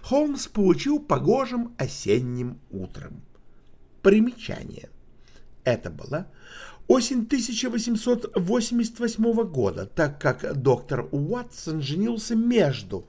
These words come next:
осенью тысяча восемьсот восемьдесят восьмым и весной тысяча восемьсот восемьдесят девятым годом. Примечание доктора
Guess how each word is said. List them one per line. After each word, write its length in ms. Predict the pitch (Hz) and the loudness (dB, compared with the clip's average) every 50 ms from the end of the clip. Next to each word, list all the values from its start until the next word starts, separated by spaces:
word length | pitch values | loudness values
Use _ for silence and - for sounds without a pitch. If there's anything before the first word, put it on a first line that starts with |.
| - - - - - - - - | -14 -20 -20 -20 -20 -12 6 10
осенью 600 | 185 180 160 135 139 - - 104 98 95 98 98 | 10 12 12 10 8 4 -4 -8 -6 -6 -6 -8
тысяча 500 | - - - 135 143 - 113 - - 123 | -6 -6 -6 -6 -6 -6 -10 -8 -6 -4
восемьсот 540 | 113 117 110 - 131 117 - 135 117 117 - | -4 -4 -4 -6 -8 -6 -4 -4 -4 -4 -2
восемьдесят 680 | 123 123 120 117 - - - 98 101 98 - - - - | 0 0 0 0 -2 -4 -8 -8 -8 -8 -8 -12 -14 -10
восьмым 580 | - 104 98 - - 135 170 208 233 233 220 - - - - - - - - - | -8 -6 -6 -6 -6 0 2 2 2 2 -2 -6 -10 -14 -14 -14 -16 -18 -4 0
и 320 | - 262 285 294 294 - - - - - - | 4 6 6 4 4 0 -6 -18 -18 -8 -2
весной 640 | 151 147 156 135 143 - - 147 185 226 254 262 233 | 0 2 2 2 0 -2 0 2 4 4 4 2 -2
тысяча 600 | - - - 240 220 - 233 214 - 233 226 214 | -4 -2 -2 -2 -2 -2 -4 -4 -2 0 0 2
восемьсот 640 | 190 196 202 - 202 185 160 143 - 208 202 - - - 175 | 2 0 -2 -2 -2 -4 -6 -2 0 0 0 0 -2 -6 -4
восемьдесят 840 | 151 139 151 196 233 226 - 214 214 202 190 202 - - 196 170 139 | 0 4 6 6 6 4 2 0 -2 -2 -2 -6 -6 -4 -4 -4 -4
девятым 760 | 113 110 101 92 98 101 107 - 98 98 107 - - - 90 | -4 -4 -2 0 0 0 -2 -4 -6 -8 -8 -10 -12 -12 -12
годом. 460 | 90 87 85 85 - - 71 71 69 - - - - - - - - - - - - - - - - - - - - - - - - - - - | -10 -10 -10 -10 -10 -12 -14 -14 -16 -18 -20 -20 -20 -20 -20 -20 -20 -18 -18 -18 -18 -20 -20 -20 -20 -20 -20 -20 -20 -20 -20 -20 -20 -20 -12 -8
Примечание 800 | - 104 95 - 139 - - - - 139 180 202 208 214 214 | -6 -6 -4 -6 -8 -10 -6 -2 0 2 2 2 2 2 2
доктора 560 | 185 180 214 214 214 - - 208 202 196 202 | 2 2 2 2 0 -2 -4 -4 -4 -4 -6